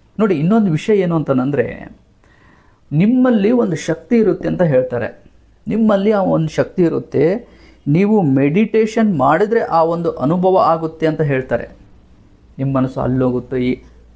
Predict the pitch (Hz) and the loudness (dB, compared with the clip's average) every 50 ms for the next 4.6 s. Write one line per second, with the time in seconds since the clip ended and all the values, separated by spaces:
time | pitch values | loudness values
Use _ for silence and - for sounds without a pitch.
0 | - - _ _ _ _ - - 139 135 131 123 123 120 120 - 117 117 - - | -20 -20 _ _ _ _ -6 -4 -2 0 0 0 0 -2 -2 0 0 0 -2 -4
1 | - - - 175 165 165 156 139 123 - - - - - - - - - - 143 | -8 -4 -2 0 0 2 0 0 -2 -4 -6 -10 -18 -20 -20 -20 -18 -8 -2 0
2 | 151 156 147 143 139 143 - 143 131 131 135 131 127 127 127 123 123 117 - - | 0 2 2 0 -2 -4 -6 -10 -6 -2 -2 -2 0 0 -2 -2 -4 -6 -6 -4
3 | 123 123 127 - - - _ - - - - _ - _ _ _ _ _ - 147 | -4 -2 -2 -4 -6 -10 _ -20 -20 -20 -20 _ -20 _ _ _ _ _ -6 -4
4 | 139 147 139 131 123 120 120 120 123 113 - | -2 0 0 2 2 0 0 -2 -6 -10 -10